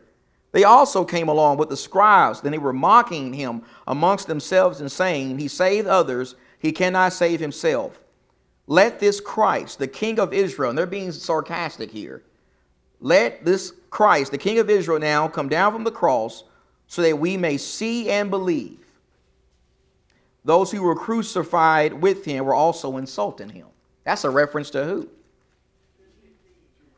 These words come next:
The, the thieves. The thieves were also insulting him.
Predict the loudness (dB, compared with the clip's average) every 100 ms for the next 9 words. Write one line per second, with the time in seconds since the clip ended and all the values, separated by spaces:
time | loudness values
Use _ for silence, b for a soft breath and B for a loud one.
0 | _ -4 -2 -2 -2 -2 -2 -4 -6 -10
1 | -10 -8 -6 -6 -4 -4 -4 -6 -8 -8
2 | -8 -8 -10 -16 -18